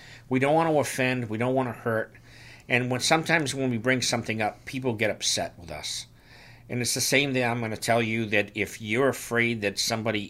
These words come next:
is suicidal, make the call, e-,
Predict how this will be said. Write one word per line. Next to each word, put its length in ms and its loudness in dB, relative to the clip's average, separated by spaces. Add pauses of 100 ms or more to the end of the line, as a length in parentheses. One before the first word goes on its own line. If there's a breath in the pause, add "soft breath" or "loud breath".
(120)
is 180 0
suicidal, 800 -2 (580 loud breath)
make 360 2
the 80 0
call, 480 0 (560 loud breath)
e-, 60 -12